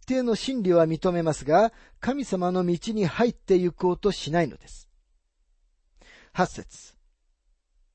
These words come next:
「主は憐れみ深く、情け深い。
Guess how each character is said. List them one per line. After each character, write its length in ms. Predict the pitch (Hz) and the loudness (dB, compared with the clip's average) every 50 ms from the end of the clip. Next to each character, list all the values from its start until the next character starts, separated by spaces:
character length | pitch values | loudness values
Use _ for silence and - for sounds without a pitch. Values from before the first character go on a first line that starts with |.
| _ _ _ _ _ _ _ _ _ _ _ _ _ _ _ _ _ - - - - - _ _ | _ _ _ _ _ _ _ _ _ _ _ _ _ _ _ _ _ -20 -20 -20 -20 -20 _ _
「主 220 | - - - 254 233 | -16 -8 -4 2 4
は 280 | 202 185 180 175 175 | 6 8 10 10 8
憐 120 | 196 220 240 | 8 6 4
れ 100 | 254 247 | 4 2
み 140 | 220 190 | 0 -2
深 260 | 160 - - 185 170 - | -4 -2 0 0 -2 -2
く、 320 | - - 131 123 120 - _ _ - | -2 -8 -10 -10 -10 -14 _ _ -8
情 340 | 151 160 175 175 - 226 226 | -2 0 0 2 2 0 2
け 140 | - 214 | 2 2
深 320 | 185 156 160 - - 131 110 | 0 0 -2 -6 -6 -10 -10
い。 120 | 101 - | -12 -16